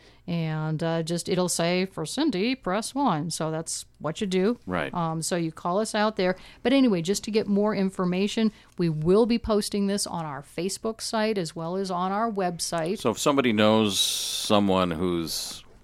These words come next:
Speaker 2: been sleeping in a car or flopping at somebody's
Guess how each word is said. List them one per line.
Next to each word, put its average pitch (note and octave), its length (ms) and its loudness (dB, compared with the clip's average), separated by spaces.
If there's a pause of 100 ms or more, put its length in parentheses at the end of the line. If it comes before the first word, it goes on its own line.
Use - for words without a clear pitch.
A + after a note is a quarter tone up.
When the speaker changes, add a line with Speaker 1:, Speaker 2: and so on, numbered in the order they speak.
(120)
Speaker 2:
been F#2 120 -4
sleeping G#2+ 500 0
in F2+ 140 0
a E2+ 60 -4
car F#2 480 2
or A1 300 -8 (720)
flopping F2+ 400 2
at E2 140 -4
somebody's E2 640 -2